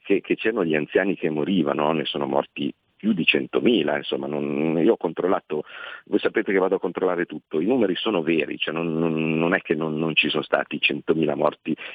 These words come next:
in più rispetto a quelli che, eh,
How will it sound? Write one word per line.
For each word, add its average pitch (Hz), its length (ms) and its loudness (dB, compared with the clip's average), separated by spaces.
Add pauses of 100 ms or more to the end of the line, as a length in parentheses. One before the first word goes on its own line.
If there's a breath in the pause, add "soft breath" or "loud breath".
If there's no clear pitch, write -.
in 90 280 2
più 87 220 0 (280 loud breath)
rispetto 82 500 0
a 76 60 -2
quelli 76 280 -2
che, 78 300 0
eh, 62 280 -6